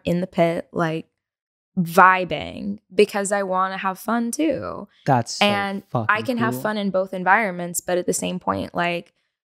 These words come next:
Speaker 1: you will see me on the floor at the B T S tour with my army bomb crying.
Speaker 2: Yeah.
Speaker 1: But I will also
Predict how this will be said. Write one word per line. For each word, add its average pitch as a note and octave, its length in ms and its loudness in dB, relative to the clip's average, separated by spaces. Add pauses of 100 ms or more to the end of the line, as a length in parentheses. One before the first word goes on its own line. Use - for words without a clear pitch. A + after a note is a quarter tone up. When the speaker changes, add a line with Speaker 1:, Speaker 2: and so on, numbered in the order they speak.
Speaker 1:
you A#3 180 6
will G#3 300 4
see A3+ 240 -2
me F#3 180 0
on E3+ 140 2
the F3 80 -6
floor F3+ 200 2
at F3+ 120 -6
the F3+ 40 0
B E3+ 160 -2
T E3+ 200 0
S G#3+ 260 0
tour E3+ 320 4
with E3+ 160 -2
my E3+ 180 -2
army G3+ 280 2
bomb E3 300 0
crying. G3+ 1000 0
Speaker 2:
Yeah. C3+ 340 -2
Speaker 1:
But A3+ 140 2
I A#3 80 0
will A#3 160 -2 (100)
also G3+ 540 2